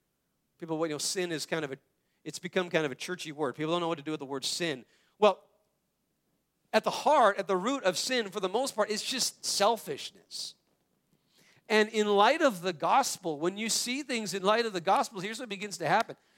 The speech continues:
Selfishness doesn't look as appealing anymore. I-, it's a little bit like,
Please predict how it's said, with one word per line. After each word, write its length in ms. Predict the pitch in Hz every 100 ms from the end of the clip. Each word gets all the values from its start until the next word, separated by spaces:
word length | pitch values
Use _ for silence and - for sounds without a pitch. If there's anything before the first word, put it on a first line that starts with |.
| _
Selfishness 720 | - 220 262 269 302 - 214
doesn't 380 | 160 208 202 226
look 180 | 208 208
as 140 | 208
appealing 580 | 190 - - 214 330 160
anymore. 480 | 120 98 _ _ _ _ _ _ _ _ _ _ _ _ _ _ _ _ _ _ _ _ _ _ _ _ _ _ _ _ _ -
I-, 240 | 285 285 285
it's 140 | 277
a 40 |
little 200 | 285 359
bit 120 | 294 214
like, 220 | 196